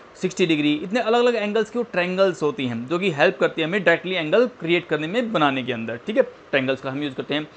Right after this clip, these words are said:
Engineering scale का हम यूज़ करते हैं, Scale जो आपका standard scale होता है वो भी यूज़ किया जाता है। Engineering scale की बात की जाती है तो फिर यहाँ पे क्लासिफिकेशन आ जाती है थोड़ी सी, Main scale, enlarged scale, reducing scale, ठीक है।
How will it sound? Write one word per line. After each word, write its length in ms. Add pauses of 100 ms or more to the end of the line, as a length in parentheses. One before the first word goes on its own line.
(220)
Engineering 360
scale 320
का 120
हम 160
यूज़ 120
करते 260
हैं, 180
Scale 340
जो 100
आपका 220
standard 380
scale 180
होता 180
है 60
वो 180
भी 100
यूज़ 160
किया 140
जाता 180
है। 180 (320)
Engineering 340
scale 260
की 80
बात 160
की 80
जाती 180
है 20
तो 60
फिर 140
यहाँ 160
पे 120
क्लासिफिकेशन 720
आ 60
जाती 200
है 60
थोड़ी 220
सी, 200 (400)
Main 200
scale, 420 (360)
enlarged 340
scale, 440
reducing 420
scale, 360
ठीक 160
है। 180